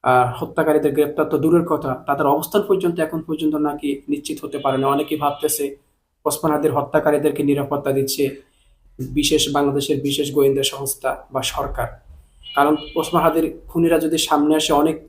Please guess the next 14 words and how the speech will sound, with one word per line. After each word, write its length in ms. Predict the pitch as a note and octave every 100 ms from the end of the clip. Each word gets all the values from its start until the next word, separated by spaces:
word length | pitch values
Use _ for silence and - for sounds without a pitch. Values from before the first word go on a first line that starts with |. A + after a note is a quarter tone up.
| -
তথ্য 300 | D#3 - D#3
ফাঁস 180 | D3+ C#3+ -
হয়ে 120 | C3+
যাবে। 260 | C3+ B2 - - _ _
আবার 240 | C3+ D#3+ D3+ - _ _ _ _ _ _
ইনকিলাব 400 | F3 E3 E3 D#3
মঞ্চ 200 | D#3+ D#3+
ঘোষণা 340 | C3+ D3 D#3 D#3+
দিয়েছে 300 | D#3 D#3 E3
তাদেরকে 400 | C3+ C#3+ - C#3
জীবিতভাবে 680 | A2+ E3+ F#3+ G3 E3+ D#3+
হাজির 280 | D3+ C3+ D3
করতে 260 | C#3+ - A#2+
হবে 220 | B2 B2+